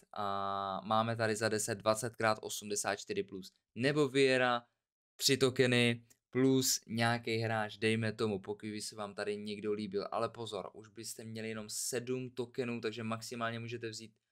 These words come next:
od kostiče dolů. Pak tady máme Cafu, který se dá zkombit dokonce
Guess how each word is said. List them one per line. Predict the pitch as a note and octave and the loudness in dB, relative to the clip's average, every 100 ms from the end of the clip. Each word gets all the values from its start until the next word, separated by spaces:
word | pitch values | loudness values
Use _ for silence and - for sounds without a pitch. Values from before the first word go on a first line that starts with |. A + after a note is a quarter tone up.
| _ - | _ -4
od | C3 | -4
kostiče | - B2+ A#2+ A#2+ A2+ B2 A2+ A2+ - _ _ | 0 -2 0 -2 0 2 2 0 -10 _ _
dolů. | A2 C3 B2+ G2+ - _ - _ | 0 4 6 4 -2 _ -20 _
Pak | - C3 | -4 0
tady | E3+ D3+ | 2 4
máme | C#3+ B2+ G#2+ | 4 2 2
Cafu, | - C3 - C#3 C3+ | 2 2 2 2 2
který | C3 A2+ A2+ | 2 0 0
se | - | 0
dá | A#2 A2+ | 0 2
zkombit | A#2 - B2 A#2+ A#2 A2+ - | 0 -2 -6 -4 -4 -6 -8
dokonce | A#2+ B2 C#3 - F3+ D3+ - F#2+ | -2 0 2 2 2 2 2 0